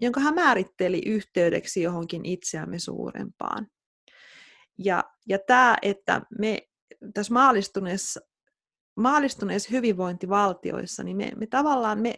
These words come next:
me ollaan, me torjutaan tätä tarvetta mun mielestäni. Ja me liian usein, ö, lokeroidaan,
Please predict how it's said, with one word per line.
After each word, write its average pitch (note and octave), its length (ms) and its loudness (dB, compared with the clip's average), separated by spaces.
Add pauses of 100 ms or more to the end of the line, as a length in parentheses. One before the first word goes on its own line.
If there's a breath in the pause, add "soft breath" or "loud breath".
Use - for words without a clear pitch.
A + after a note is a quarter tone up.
(140)
me A3+ 100 -4
ollaan, A#3+ 260 -4
me A#3 80 -4
torjutaan G3 760 2
tätä - 240 -10 (240)
tarvetta F3+ 480 -4
mun G3 280 -2
mielestäni. G#3 680 -6 (720 loud breath)
Ja F#3+ 460 0 (260)
me G#3 220 0 (120)
liian C4+ 420 2
usein, F#3 600 -2 (800)
ö, G3+ 40 -6 (580)
lokeroidaan, G3+ 1000 4